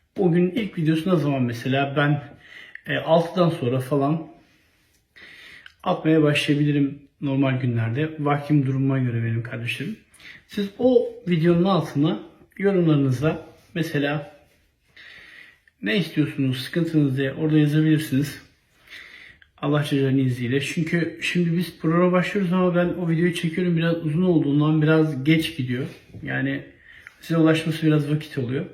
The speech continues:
Zamanla tam oturacak Allah Celle izniyle. Evet, bu daha önceki programlarda attım. Takip edersiniz. Daha geriye doğru sayfaya bakarsanız bu TikTok'taki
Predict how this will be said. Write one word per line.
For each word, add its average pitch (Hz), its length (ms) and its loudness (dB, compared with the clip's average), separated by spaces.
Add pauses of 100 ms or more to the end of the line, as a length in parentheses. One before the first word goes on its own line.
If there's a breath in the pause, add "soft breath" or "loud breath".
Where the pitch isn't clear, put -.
(180)
Zamanla 160 520 -2 (380 loud breath)
tam 180 200 -4
oturacak 160 520 0
Allah 135 220 -2
Celle 127 380 0
izniyle. 123 480 -4 (1400 loud breath)
Evet, 160 360 0
bu 202 480 0 (200)
daha 175 240 2
önceki 185 280 -2
programlarda 147 840 2
attım. 143 440 -2
Takip 151 400 -2
edersiniz. 139 680 -2 (180)
Daha 147 200 0
geriye 143 400 2
doğru 135 160 -2
sayfaya 135 480 -4
bakarsanız 127 640 -4
bu 120 40 -12
TikTok'taki 131 800 -10